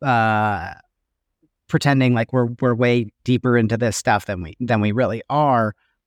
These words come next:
Because like you said, your, your business context around certain things might not be nearly as deep. Your systems context and your, your, you know, data and, uh, informational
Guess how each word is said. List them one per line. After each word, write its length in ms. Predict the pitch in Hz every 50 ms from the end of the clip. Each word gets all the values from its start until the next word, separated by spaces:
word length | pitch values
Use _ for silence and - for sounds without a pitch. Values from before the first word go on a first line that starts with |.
| _ -
Because 400 | - 139 - 156 123 - - - -
like 180 | 165 151 -
you 60 | - 120
said, 180 | - 170 127
your, 180 | 123 120 123 120 -
your 340 | - 139 147 151 147 143 _ _ _ _ _ _ _ _
business 320 | 208 233 226 254 190 -
context 520 | - - 190 165 147 - 139 120 - - -
around 220 | 139 120 120 127
certain 300 | - - 127 - 123 110
things 260 | - 127 127 123 113 -
might 440 | 120 113 107 113 120 127 127 - -
not 280 | 135 120 117 117 -
be 140 | - 131 117
nearly 400 | 117 120 120 117 120 107 107 117
as 140 | 110 - -
deep. 260 | - 127 180 175 - _ _ _ _ _ _ _ _ _ _ -
Your 200 | 131 139 127 - _ -
systems 360 | - 202 180 - - 170 160
context 540 | - - 156 143 135 - 151 131 120 - -
and 100 | 147 131
your, 220 | 127 120 117 117 107
your, 340 | 135 123 120 117 113 113 - _ _ _ _ _ _ -
you 80 | 131
know, 240 | 127 120 110 110 120 117 - -
data 220 | 165 160 151 139
and, 380 | 143 139 131 127 127 123 123 127
uh, 180 | 113 139 143
informational 840 | 127 143 143 131 - 131 131 156 190 - - 180 151 139 127 127 127